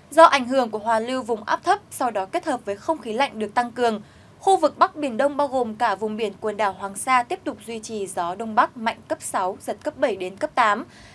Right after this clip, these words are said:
Sóng biển cao từ một phẩy năm đến ba mét.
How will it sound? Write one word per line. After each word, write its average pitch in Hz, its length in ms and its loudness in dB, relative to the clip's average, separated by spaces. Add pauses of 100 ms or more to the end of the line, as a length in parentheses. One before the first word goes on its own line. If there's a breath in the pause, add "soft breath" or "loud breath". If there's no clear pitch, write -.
Sóng 311 200 4
biển 311 200 0
cao 277 180 2
từ 285 220 -2
một 226 220 -4
phẩy 220 200 -6
năm 247 260 -2
đến 208 240 -4
ba 247 160 4
mét. 247 240 2